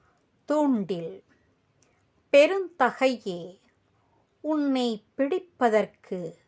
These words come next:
நானே தூண்டிலாக இருக்க, நான் இன்னும் உன்னை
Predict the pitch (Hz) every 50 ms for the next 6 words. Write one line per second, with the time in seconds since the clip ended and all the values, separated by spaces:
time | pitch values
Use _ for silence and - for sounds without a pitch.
0 | _ _ _ _ _ _ _ _ _ _ _ _ _ - 233 240 240 240 262 277
1 | 277 285 285 285 302 330 403 359 - _ _ _ _ _ _ _ _ _ _ _
2 | _ _ - - _ _ - 320 330 359 370 370 349 330 320 294 269 262 240 233
3 | 226 220 208 - - 190 175 180 180 196 220 240 240 - _ _ - 226 196 170
4 | 180 202 190 _ _ _ _ _ _ _ _ _ _ _ _ _ _ - 262 269
5 | 277 269 262 254 240 - - - 247 277 294 302 294 269 247 214 180 165 180 180
6 | 214 - _ _ _ _ _ _ _ _ _ _ _ - 277 277 277 269 262 262
7 | 247